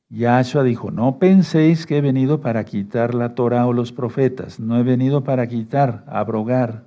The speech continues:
anular, sino para cumplir. Porque de cierto os digo que hasta que pasen el cielo y la tierra, ni una jota ni una tilde pasará de la Torá", la ley, la instrucción,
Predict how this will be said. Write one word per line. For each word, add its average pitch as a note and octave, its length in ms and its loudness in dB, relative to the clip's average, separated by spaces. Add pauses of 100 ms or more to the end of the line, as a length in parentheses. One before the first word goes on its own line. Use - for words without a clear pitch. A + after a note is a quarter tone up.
(100)
anular, A#2+ 680 -2 (560)
sino D3 460 2
para A#2+ 260 0
cumplir. G2+ 760 -12
Porque E3 380 4
de D#3+ 100 6
cierto D#3 460 0
os C#3 100 -2
digo A2+ 320 0
que G2 220 -4
hasta F#2+ 340 -10
que G2 140 -10
pasen D3 420 -2
el C3 140 0
cielo A#2+ 300 0
y A2 40 2
la G2+ 160 0
tierra, C3 400 0 (460)
ni G#2+ 180 -2
una F#3+ 300 8
jota E3 340 2
ni C3 140 0
una C3+ 260 0
tilde C3 280 -2
pasará A2+ 520 -4
de A#2 80 -4
la A#2 220 -2
Torá", C3 500 2 (640)
la E2+ 140 -12
ley, A2 520 0 (140)
la - 80 -16
instrucción, A#2 680 -2